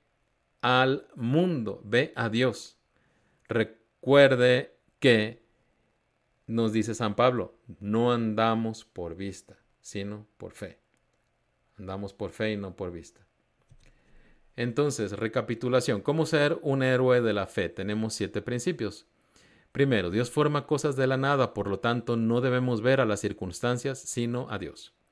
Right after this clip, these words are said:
Dos, la ofrenda es una importante ejercitación de nuestra fe. Tres, Dios recompensa a los que lo buscan. Cuatro,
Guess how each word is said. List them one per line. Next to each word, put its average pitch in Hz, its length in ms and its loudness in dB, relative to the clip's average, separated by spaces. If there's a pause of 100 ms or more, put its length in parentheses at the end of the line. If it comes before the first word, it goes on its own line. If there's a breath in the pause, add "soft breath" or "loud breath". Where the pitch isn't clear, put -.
(500 soft breath)
Dos, 110 340 -2 (400)
la 104 160 0
ofrenda 113 580 0 (280)
es 117 240 -6
una 139 320 0
importante 131 1040 -2
ejercitación 127 1080 0
de 117 120 2
nuestra 98 360 -4
fe. - 300 -12 (800 soft breath)
Tres, 101 400 -2 (400)
Dios 151 440 4
recompensa 107 800 0
a 98 40 0
los 92 160 -6
que 101 120 -6
lo 95 80 -4
buscan. 85 460 -14 (520)
Cuatro, 120 420 0